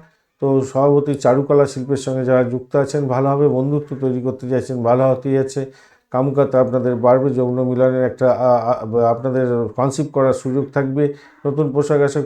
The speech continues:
পরতে পারেন, ভালো হবে। বিবাহ সংক্রান্ত কথাবার্তা এগুলো ভালো ফল পাবেন। শোভাযাত্রা, নৃত্যগীত, অনুষ্ঠান, শুভ অনুষ্ঠান,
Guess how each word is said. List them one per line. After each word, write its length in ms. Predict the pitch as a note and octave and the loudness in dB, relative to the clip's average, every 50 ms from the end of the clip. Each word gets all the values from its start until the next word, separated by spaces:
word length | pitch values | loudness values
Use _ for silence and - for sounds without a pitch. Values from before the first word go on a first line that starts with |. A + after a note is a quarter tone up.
| - | -2
পরতে 240 | D3 C#3+ C#3+ C#3+ D#3 | -2 -2 -2 0 0
পারেন, 280 | C#3 C#3+ C#3+ C#3+ C#3+ B2+ | 0 2 2 2 2 2
ভালো 220 | B2 B2+ C3+ C#3+ | 2 2 2 4
হবে। 180 | C#3+ C#3+ D3 C#3 | 4 4 4 2
বিবাহ 400 | B2+ C3 C3+ C#3 C#3 C#3 C#3 C3 | 2 0 2 2 4 4 4 2
সংক্রান্ত 440 | C3+ C3+ B2+ B2 C3 C3 B2 B2 C3 | 0 -4 -6 -4 -4 -4 -4 -4 -2
কথাবার্তা 520 | B2+ C3 B2+ C3+ C3+ C3+ B2+ C3 - C3 | 0 0 0 2 2 0 0 0 -2 -2
এগুলো 280 | B2+ B2+ C3 C3 C3 A2+ | -2 0 0 0 0 0
ভালো 260 | G2+ A2+ B2 B2+ A2+ | 0 0 0 0 0
ফল 180 | - B2+ B2 A#2+ | 0 -2 -2 0
পাবেন। 280 | B2 B2 A#2+ B2 B2 C3 - - - - - _ _ _ _ | 0 0 0 -2 -4 -8 -12 -20 -20 -20 -20 _ _ _ _
শোভাযাত্রা, 840 | _ D#3 C#3+ D3 D3 D3 D3 C#3+ C#3 C#3 D3+ C#3+ C#3 C#3 C#3 - - B2+ | _ -8 -4 -4 -2 -2 -4 -4 -4 0 4 6 6 6 6 4 2 0
নৃত্যগীত, 640 | C#3 C3+ C3+ C3+ - C#3+ B2+ B2+ C3+ C#3 C3+ C3+ | -2 -4 -2 0 0 0 2 2 0 0 -2 -2
অনুষ্ঠান, 480 | A#2 B2+ C3+ C#3 C#3 - - C#3+ C3+ C3 | -2 -2 -2 -2 -4 -4 -2 -2 -2 -2
শুভ 200 | C3 - C3+ C#3 | -4 -4 0 0
অনুষ্ঠান, 600 | C#3 C#3+ C#3+ C#3 C#3 - - C3+ C3+ C3 C3 | 2 2 0 -2 -4 -2 -2 -2 -2 -2 -4